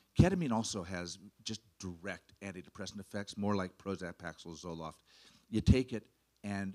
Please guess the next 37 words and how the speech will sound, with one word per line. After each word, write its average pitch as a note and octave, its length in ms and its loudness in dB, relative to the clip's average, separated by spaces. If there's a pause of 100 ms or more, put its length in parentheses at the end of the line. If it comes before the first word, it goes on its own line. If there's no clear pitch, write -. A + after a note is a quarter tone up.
about G2 480 -2
sixty - 340 -6
percent A2+ 300 -6
of F#2+ 120 -10
people F#2+ 280 -10
that F2 100 -10
have F2 160 -12
not F2+ 300 -4
responded E2+ 580 -8 (280)
to F#2 80 -6
standard F#2 400 0
antidepressants F2 600 -8
will F2+ 100 -12
feel G2 200 -4
better F2+ 320 -4 (300)
for G2+ 160 0
a F2 40 4
week E2 380 -4 (260)
after E2+ 260 -6
a E2+ 40 -4
single E2 280 -6
treatment. C2 360 -14 (280)
But F#2+ 120 -4
then A2+ 180 8
most A2 240 8
of G2 60 -12
them F2 120 -4
relapse. E2+ 500 -8 (260)
That's A2+ 240 2
the B2 80 -4
difference G2+ 500 -4
with, F2 380 -4
with, F2 400 -10
uh, E2+ 160 -10
something F#2+ 300 -4
like D#2+ 120 -10
psilocybin, D#2+ 640 -4